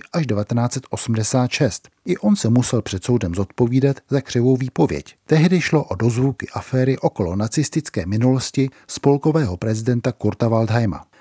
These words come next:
Za to nakonec odešel Zinovac od soudu s trestem v podobě finanční sankce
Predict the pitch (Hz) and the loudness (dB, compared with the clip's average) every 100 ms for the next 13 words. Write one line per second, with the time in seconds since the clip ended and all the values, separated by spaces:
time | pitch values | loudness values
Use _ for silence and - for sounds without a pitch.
0 | - - - 185 - 95 104 139 147 151 | -20 -14 -2 -2 0 -4 0 2 2 2
1 | 160 143 - 92 98 120 131 131 - - | 0 0 0 -4 0 2 2 0 -6 -6
2 | - 120 123 135 135 _ - - - 160 | 0 2 4 4 0 _ -12 -4 0 0
3 | - 165 156 - 143 117 87 - 156 165 | 2 0 0 0 0 0 0 0 0 0
4 | - 98 - 127 113 - 135 | -4 -2 0 0 0 0 0